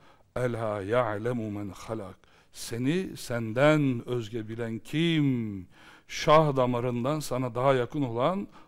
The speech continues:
Allah Azze ve Celle. Gece kalkacaksın. "Tetecafa cunubuhum anil madaci." Kalkacak, Allah Azze ve Celle'nin huzurunda duracak. Seni ne kaldırır?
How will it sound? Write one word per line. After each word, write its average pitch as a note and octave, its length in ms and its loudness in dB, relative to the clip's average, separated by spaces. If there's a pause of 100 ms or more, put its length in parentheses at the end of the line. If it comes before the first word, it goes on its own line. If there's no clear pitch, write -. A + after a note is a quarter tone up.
(140)
Allah B2 500 2
Azze A#2 300 -2
ve G#2+ 80 -6
Celle. G#2+ 400 -8 (460)
Gece C3 300 -4
kalkacaksın. D#3 880 -4 (640)
"Tetecafa C3 960 0
cunubuhum B2+ 840 0
anil A#2 300 -4
madaci." A2 720 -4 (400)
Kalkacak, C#3 640 0 (400)
Allah C#3 420 4
Azze D3 260 2
ve C3 120 2
Celle'nin D3 600 2
huzurunda C3+ 560 0
duracak. G#2+ 400 -6 (280)
Seni D3+ 300 -2
ne C#3+ 140 2
kaldırır? - 720 -6